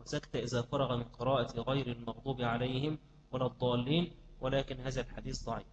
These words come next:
ولكن هذا الحديث ضعيف. لكن الإنسان على حسب كما ذكر، على حسب كما ذكر. والله الإمام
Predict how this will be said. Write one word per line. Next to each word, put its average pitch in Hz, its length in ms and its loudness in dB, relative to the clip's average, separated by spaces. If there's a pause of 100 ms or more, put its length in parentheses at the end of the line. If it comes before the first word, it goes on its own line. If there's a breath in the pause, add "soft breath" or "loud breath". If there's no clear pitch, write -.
(180)
ولكن 123 280 -2
هذا 117 220 -8
الحديث 123 500 -6
ضعيف. 113 200 -6 (1700 soft breath)
لكن 175 280 6
الإنسان 156 680 4
على 156 200 2
حسب 156 360 0
كما 139 160 4
ذكر، 113 280 -4 (200)
على 120 180 0
حسب 127 380 -2
كما 120 140 -6
ذكر. 113 260 -12 (160)
والله 147 260 4
الإمام 127 500 0